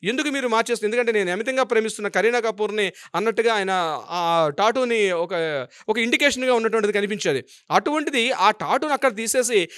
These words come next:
కంప్లీట్‌గా అక్కడ త్రిశూలం గుర్తు వేసుకున్నప్పుడు కూడా మాట్లాడడం జరిగింది. ఆ సందర్భంలో సైఫ్ అలీ ఖాన్ గారు కూడా దానికి ఒక, ఒక వివరణ ఇచ్చారు. "నాకు స-, ఇంతకుముందు నాకు కరీనా ఉండేది నా లైఫ్లో, ఇప్పుడు మా పిల్లడు కూడా పుట్టాడు కాబట్టి త్రిశూలం అంటే మూడు శూలాలు అంటే," ఏదో some ఒక,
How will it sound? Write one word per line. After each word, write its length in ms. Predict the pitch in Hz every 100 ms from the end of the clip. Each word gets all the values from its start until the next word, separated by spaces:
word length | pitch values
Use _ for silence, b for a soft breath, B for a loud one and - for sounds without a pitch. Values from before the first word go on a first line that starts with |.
| B
కంప్లీట్‌గా 420 | 156 202 285 302 277
అక్కడ 140 | 254
త్రిశూలం 380 | 247 226 269 269
గుర్తు 180 | 240 226
వేసుకున్నప్పుడు 480 | 214 233 220 208
కూడా 140 | 208 208
మాట్లాడడం 380 | 180 190 202 190
జరిగింది. 360 | 180 175 180 165 B B
ఆ 100 | 143
సందర్భంలో 440 | 190 226 247 240 247
సైఫ్ 280 | 208 208 240
అలీ 140 | 220
ఖాన్ 140 | 214
గారు 140 | 208 208
కూడా 100 | 226
దానికి 180 | 220 226
ఒక, 100 | 233 208
ఒక 140 | 208
వివరణ 240 | 196 262 277
ఇచ్చారు. 280 | 208 208 123 B B
"నాకు 160 | 175 196
స-, 300 | - 185 170
ఇంతకుముందు 380 | 165 226 233 254
నాకు 320 | 254 233 220
కరీనా 280 | 185 196 240
ఉండేది 220 | 233 214
నా 60 | 202
లైఫ్లో, 320 | 185 214 208 - B -
ఇప్పుడు 160 | 196
మా 140 | 196 190
పిల్లడు 220 | 196 233
కూడా 160 | 240
పుట్టాడు 300 | 208 196 226
కాబట్టి 260 | 208 196 202
త్రిశూలం 400 | 202 180 240 233
అంటే 160 | 208 208
మూడు 200 | 190 196
శూలాలు 320 | 196 214 208
అంటే," 140 | 196 240
ఏదో 120 | 311
some 200 | 285 247
ఒక, 140 | 214